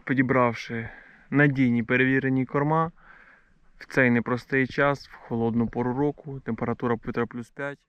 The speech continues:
вода ще холодніша, ми добилися дуже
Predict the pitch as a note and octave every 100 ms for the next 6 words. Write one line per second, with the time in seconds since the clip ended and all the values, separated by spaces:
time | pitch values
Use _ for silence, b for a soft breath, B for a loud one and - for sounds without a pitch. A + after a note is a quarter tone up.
0 | - B2 A#2 A#2 - D3 C3+ C3+ B2+ B2
1 | B2 B2 - - b b b b _ A#2+
2 | B2 D3+ D3 C#3 A#2+ A2+ A#2+ A#2+ A#2 -
3 | A#2 A#2 D3 F3 E3 D#3+